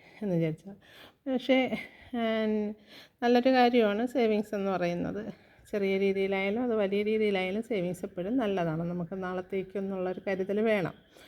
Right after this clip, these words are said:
ആ, അത് നല്ല കാര്യമാണ്. പിന്നെ ഇതിപ്പം കാ-, നല്ല കാണാനും ഭംഗിയുണ്ട്, ആ, അതുപോലെ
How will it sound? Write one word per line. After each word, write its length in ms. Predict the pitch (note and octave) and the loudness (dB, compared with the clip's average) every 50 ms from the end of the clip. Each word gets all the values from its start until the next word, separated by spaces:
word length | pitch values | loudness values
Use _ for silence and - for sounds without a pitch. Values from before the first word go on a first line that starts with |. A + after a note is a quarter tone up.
| - - - - - - - _ _ - G3 | -20 -20 -20 -20 -20 -20 -20 _ _ -16 -12
ആ, 40 | F#3+ F3+ F3 F3 F3+ | -8 -6 -6 -4 -4
അത് 100 | F#3+ G3 | -2 -2
നല്ല 240 | G3 F#3+ F#3 F#3 F#3 F#3+ | 0 0 0 0 0 -2
കാര്യമാണ്. 500 | F#3+ F#3+ F#3 F3+ E3+ E3+ E3+ D#3+ D#3+ F3 F3 - - - - - - - - - | -2 -2 -2 -2 -2 -2 -2 -2 -2 -2 -4 -6 -10 -16 -20 -20 -20 -20 -18 -12
പിന്നെ 280 | - G3+ G3 F#3+ G#3+ A#3+ B3 A#3 - _ _ _ _ _ _ _ _ _ _ _ _ _ _ - _ - | -8 -6 -4 -4 -4 -4 -6 -8 -14 _ _ _ _ _ _ _ _ _ _ _ _ _ _ -20 _ -2
ഇതിപ്പം 320 | G#3+ G#3+ G3+ - B3 A#3 | 0 0 0 2 0 -2
കാ-, 340 | A#3+ - A3 G#3+ G3+ G3+ F#3+ - - - - - - - - _ - | 0 0 0 0 0 -2 -4 -6 -10 -18 -18 -18 -18 -20 -12 _ 2
നല്ല 400 | G#3+ A3 A#3 A#3+ A#3+ A#3+ B3 B3+ | 4 6 8 8 8 8 6 4
കാണാനും 600 | B3+ - A3 A3 A3 A3 A3+ A3+ A3+ A3+ A#3 A#3 G3+ F3+ G#3+ G#3+ - | 2 0 -2 0 2 2 2 2 2 2 0 0 -2 -4 -6 -6 -4
ഭംഗിയുണ്ട്, 560 | A#3 G#3+ G#3 G3+ G3+ G3+ F#3+ F#3+ F#3+ F#3+ G#3 G#3+ G3+ - - - A3 | -2 0 2 2 4 4 4 4 4 2 2 2 0 -2 -6 -2 0
ആ, 60 | G3+ G3 G3 F#3+ F#3+ F#3+ F#3+ F#3+ F#3+ F#3+ F#3 F3 E3+ | 0 2 2 2 2 2 2 2 0 0 0 0 0
അതുപോലെ 460 | F#3+ G3+ G3+ G3+ G3+ G3 F#3+ F#3+ F#3+ | 0 0 0 2 2 4 4 4 2